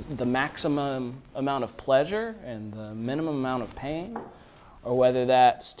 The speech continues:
to pursue a, um, a transcendent, um, aspect of what is essentially good, what is, what is, what is best, um,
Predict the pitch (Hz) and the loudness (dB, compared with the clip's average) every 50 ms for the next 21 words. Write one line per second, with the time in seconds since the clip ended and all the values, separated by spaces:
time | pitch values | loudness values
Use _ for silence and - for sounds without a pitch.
0 | - - 127 127 127 123 120 - - 127 120 - - - - 151 151 151 151 151 | -6 -2 0 2 2 2 0 0 -4 -6 -4 -4 -6 -4 -2 0 0 0 0 0
1 | - 127 131 123 120 120 117 117 117 117 113 113 113 110 107 110 - - - - | -2 -2 -2 -2 0 0 0 0 0 0 0 0 0 -2 -4 -6 -12 -18 -20 -20
2 | _ _ _ _ _ _ - 104 104 101 101 98 101 101 104 - - _ _ _ | _ _ _ _ _ _ -16 -14 -12 -12 -12 -12 -12 -14 -16 -20 -20 _ _ _
3 | _ - - - - 127 123 117 - - - - 151 135 127 117 - - - - | _ -20 -20 -8 -4 -4 -2 -2 -4 -6 -2 0 0 0 0 -2 -4 -6 -8 -4
4 | - 139 139 147 156 156 170 170 175 175 151 - - - - _ _ _ _ _ | 0 2 4 4 4 4 4 2 2 2 -2 -8 -12 -20 -20 _ _ _ _ _
5 | _ _ _ _ - 120 123 120 117 117 117 113 107 107 - _ _ - 127 131 | _ _ _ _ -12 -10 -8 -6 -6 -4 -6 -6 -8 -10 -14 _ _ 0 2 2
6 | 127 - - - - 160 165 170 - - 135 104 110 127 127 127 123 110 101 110 | 2 0 -4 -2 0 2 2 2 0 -4 -6 -2 2 2 2 4 2 0 0 -4
7 | - - - - - 120 127 123 - - 139 139 135 120 101 98 95 - 95 87 | -8 -8 -10 -6 -4 -4 -4 -2 -4 -6 -2 -2 -2 -2 -4 -8 -10 -8 -8 -6
8 | 98 110 120 123 123 127 123 123 123 117 113 110 104 110 123 123 117 117 113 104 | -4 -4 -4 -4 -6 -8 -8 -6 -6 -4 -4 -6 -6 -6 -6 -4 -4 -4 -4 -6
9 | 107 113 127 120 110 101 98 101 98 - 110 101 104 110 127 - - - - - | -6 -6 -6 -6 -6 -8 -8 -12 -10 -8 -6 -6 -4 -6 -6 -8 -10 -16 -18 -20
10 | - - - - - - - - - - - _ - - 113 113 113 110 110 110 | -20 -16 -16 -16 -16 -16 -20 -20 -20 -20 -20 _ -20 -16 -14 -12 -10 -10 -10 -10
11 | 110 110 107 - | -10 -10 -12 -14